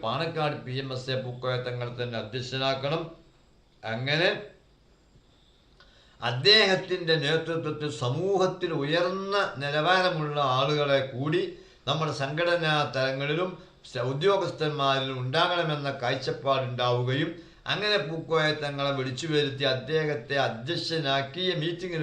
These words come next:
വെച്ച് അദ്ദേഹത്തെ പ്രസിഡന്റാക്കുകയും ചെയ്തു. അപ്പം ഇങ്ങനെയുള്ള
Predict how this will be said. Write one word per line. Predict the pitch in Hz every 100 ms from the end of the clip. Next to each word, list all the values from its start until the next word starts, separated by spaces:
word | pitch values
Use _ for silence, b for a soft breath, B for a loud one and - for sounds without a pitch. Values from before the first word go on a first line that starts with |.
| 143
വെച്ച് | 131 131
അദ്ദേഹത്തെ | 127 127 131 131 123
പ്രസിഡന്റാക്കുകയും | 123 135 127 123 123 120 123 120 117 120
ചെയ്തു. | 117 117 107 - B B B -
അപ്പം | 226 180
ഇങ്ങനെയുള്ള | 208 233 226 202 185 180